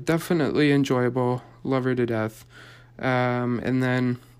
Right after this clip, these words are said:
just kind of, you know, worked again yesterday and, um,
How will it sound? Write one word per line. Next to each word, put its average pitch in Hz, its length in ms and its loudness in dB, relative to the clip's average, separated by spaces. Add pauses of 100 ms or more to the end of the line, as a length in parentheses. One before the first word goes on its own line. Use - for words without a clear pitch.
(140)
just 135 300 0
kind 151 200 2
of, 135 340 0
you 135 120 0
know, 131 140 0
worked 127 580 -4
again 127 300 0
yesterday 127 920 -2
and, 117 640 -4
um, 117 580 -6